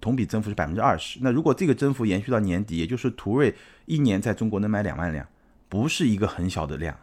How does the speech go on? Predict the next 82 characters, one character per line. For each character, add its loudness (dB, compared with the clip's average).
这 4
个 8
跟， 2
甚 4
至 4
跟 6
辉 6
昂 8
都 0
是 -6
不 -4
一 0
样 0
的， -4
辉 8
昂 8
现 0
在 4
一 2
年 4
可 -6
能 0
也 2
就 -2
能 0
卖 0
个 0
一 -4
万， -2
途 2
锐 8
能 6
卖 4
两 -2
万， 2
而 4
且 4
途 -4
锐 8
比 -2
辉 0
昂 2
更 0
贵。 0
所 6
以 8
这 2
个 6
车 2
虽 2
然 10
是 2
比 -6
较 6
小 2
众， 2
但 2
大 2
家 4
不 6
要 12
把 4
它 2
想 0
象 -2
成 0
一 2
个 4
卖 4
的 -2
很 0
少 4
很 -2
少 -4
的 -2
那 0
种 -4
车， -6
完 2
全 -2
不 -8
是。 -10